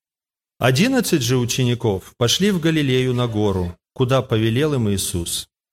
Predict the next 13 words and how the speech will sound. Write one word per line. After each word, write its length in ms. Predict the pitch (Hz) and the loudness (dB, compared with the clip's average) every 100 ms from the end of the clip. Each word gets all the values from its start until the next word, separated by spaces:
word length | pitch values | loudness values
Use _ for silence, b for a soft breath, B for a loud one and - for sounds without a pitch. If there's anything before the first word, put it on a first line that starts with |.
| _ _ _ _ | _ _ _ _
И, 80 | 147 | 2
увидев 580 | 156 160 208 208 190 - | 4 4 2 2 0 0
его, 500 | 139 127 180 220 185 _ | -2 0 0 0 -2 _
поклонились 920 | - 139 123 113 110 147 214 185 - - | -4 -2 0 0 2 2 2 2 0 0
ему, 400 | 120 104 90 - | 0 2 0 -2
а 100 | 120 | 0
иные 520 | 117 120 175 196 170 | 2 2 2 2 0
усомнились. 1040 | 156 135 - 123 107 95 82 82 - - _ _ _ _ _ _ - | -2 -6 -2 0 0 0 -2 -6 -10 -12 _ _ _ _ _ _ 0
И, 100 | 135 | 0
приблизившись, 960 | 143 156 156 190 208 175 139 143 123 143 | 2 2 2 0 2 0 0 -2 -2 0
Иисус 440 | 151 156 185 165 | 0 0 -2 -2
сказал 520 | - 156 143 170 151 | -2 -2 0 0 0
им: 200 | 131 92 | -2 -4